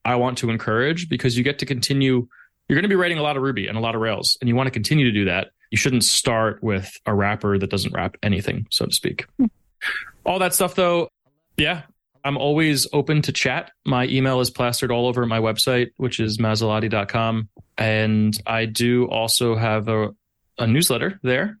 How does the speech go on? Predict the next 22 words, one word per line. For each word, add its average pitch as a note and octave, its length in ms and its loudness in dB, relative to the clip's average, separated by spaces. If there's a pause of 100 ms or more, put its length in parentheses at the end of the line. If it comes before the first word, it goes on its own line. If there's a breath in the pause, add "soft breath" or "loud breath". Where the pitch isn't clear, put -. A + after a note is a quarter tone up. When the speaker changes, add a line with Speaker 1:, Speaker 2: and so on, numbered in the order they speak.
Speaker 1:
which C3+ 180 -4
is B2 140 0
super C#3 160 -2
exciting. C3+ 540 0 (340)
Every C3+ 220 0
week C3+ 220 2
I B2 100 -2
send A#2+ 320 2
out A#2 380 0 (480)
an C3+ 80 0
article C3 720 0
or A#2 320 0
an A#2 60 -2
update C#3 580 -2 (120)
or A#2+ 300 0
some A#2 220 0
code C3 400 2
snippets E3+ 500 -2
on A#2+ 320 0
Turbo C3 240 0
Native. C3 380 -2 (200)
And B2 600 2